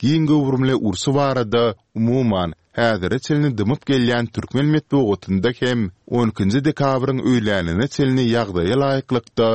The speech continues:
Russiýa Türkiýe gepleşikleriniň mazmuny boýunça hiç hili maglumat berilmedi. Aşgabatda ýokary derejeli mihmanlaryň gatnaşmagynda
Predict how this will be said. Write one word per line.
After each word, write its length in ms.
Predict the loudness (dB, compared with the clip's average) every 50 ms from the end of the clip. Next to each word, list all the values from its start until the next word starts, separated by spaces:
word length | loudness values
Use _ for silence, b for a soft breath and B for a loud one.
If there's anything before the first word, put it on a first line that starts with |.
| 0 -2 -6 _ _ -2
Russiýa 360 | 0 0 0 0 0 -2 -2 -2 0
Türkiýe 360 | -2 -2 -2 0 -2 -2 0 0 -2
gepleşikleriniň 760 | 0 0 -2 -2 -2 -4 -2 0 0 0 2 0 0 2 2 2 2
mazmuny 440 | 0 0 -2 -2 0 0 2 2 2 2
boýunça 500 | 2 2 2 0 -2 0 0 2 2 0 -2 _ _ _ _
hiç 340 | -2 -2 -2 -2 -2 0
hili 220 | 0 2 2 2 2
maglumat 640 | 2 0 0 0 0 0 2 2 0 0 -2 -2 _
berilmedi. 840 | 0 2 2 2 0 0 2 2 0 2 2 2 2 2 0 0 -4 -8 _ _ _ _ _ _ _ _
Aşgabatda 800 | -4 -4 -4 0 -2 0 2 2 0 0 -2 -4 _ 0 0 2
ýokary 420 | 2 0 -2 -2 -2 -2 -2 0 0
derejeli 440 | 0 0 0 0 0 0 0 2 2 0
mihmanlaryň 640 | 0 0 -2 -2 0 0 0 2 2 0 0 0 -2
gatnaşmagynda 1000 | -2 -4 -2 -4 -4 -2 0 0 2 2 2 2 0 2 2 2 2 0 -2